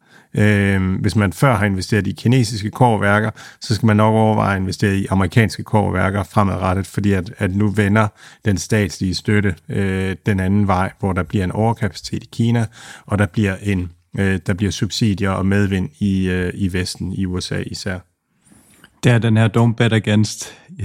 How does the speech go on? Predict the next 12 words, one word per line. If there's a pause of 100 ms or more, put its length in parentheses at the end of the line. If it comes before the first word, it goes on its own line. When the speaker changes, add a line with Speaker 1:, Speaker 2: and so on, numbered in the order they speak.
(320)
Speaker 2:
U
S,
don't
bet
against,
øh, (440)
S
and
P
five
hundred.
<laughs>